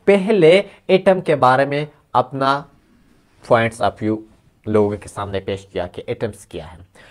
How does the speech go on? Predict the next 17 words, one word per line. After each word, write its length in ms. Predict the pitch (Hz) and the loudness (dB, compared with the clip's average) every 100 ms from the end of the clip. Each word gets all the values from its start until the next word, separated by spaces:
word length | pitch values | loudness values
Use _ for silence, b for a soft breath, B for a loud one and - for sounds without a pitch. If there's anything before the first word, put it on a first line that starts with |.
| b 143 | b -10
According 480 | 139 190 214 269 | 4 4 6 2
to 120 | 240 196 | 2 0
Democritus, 640 | 135 190 226 226 131 135 131 | 2 2 2 0 0 0 -2
डेमोक्रेटस 640 | 147 156 156 214 294 - | 0 -2 -2 -2 -2 -4
ने 80 | 180 | -4
ये 300 | 151 156 202 | -4 -4 -2
जो 140 | - | -4
पॉइंट 320 | - 160 160 156 | 0 0 0 -2
कहे 260 | 135 131 170 | -4 -2 -4
थे, 160 | 170 135 | -6 -2
अपने 300 | 147 156 165 | -2 0 -4
जो 120 | 156 | -4
पॉइंट 380 | 156 131 131 160 - | 0 0 0 -6 -6
थे, 120 | 117 - _ _ _ _ | -6 -6 _ _ _ _
जो 100 | 127 | -6
डेमोक्रेटस 600 | 123 127 123 131 135 151 | -2 -4 -4 -4 -6 -6
ने 100 | 143 | -10